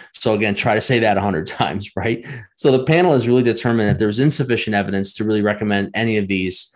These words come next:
um, for or against these, these inhibitors for the treatment of hospitalized patients with covid nineteen. I think more to come on that. We'll have to see how these studies come, um,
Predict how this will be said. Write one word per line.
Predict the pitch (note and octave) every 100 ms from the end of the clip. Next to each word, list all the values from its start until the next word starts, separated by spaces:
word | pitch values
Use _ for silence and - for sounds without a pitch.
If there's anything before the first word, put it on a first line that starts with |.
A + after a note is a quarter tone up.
| - - -
um, | G2+ F#2+ F2+
for | D#3 C#3
or | A2
against | G#2 G2 G2 -
these, | G2+ F#2+
these | G2 F#2+
inhibitors | F#2 G2 F#2+ F#2 F2+
for | - G2
the |
treatment | F#2+ A#2+ F#2 G2
of | F2+
hospitalized | F#2+ G2 - F#2 F2+
patients | - F#2+ G2 F2+ -
with | F#2+
covid | - F#2+ F#2+
nineteen. | F2+ E2+ E2 G2 E2 D#2+ - - - -
I |
think | C#3+ D3+
more | D3+ D3
to | C3+
come | C#3+ C#3+
on | C#3+
that. | C#3
We'll | A2
have | G#2+
to | G#2+ G#2
see | - A#2+
how | A2
these | G#2 G2+
studies | - G#2+ G#2 -
come, | G#2 G2 G2 - - _ -
um, | F#2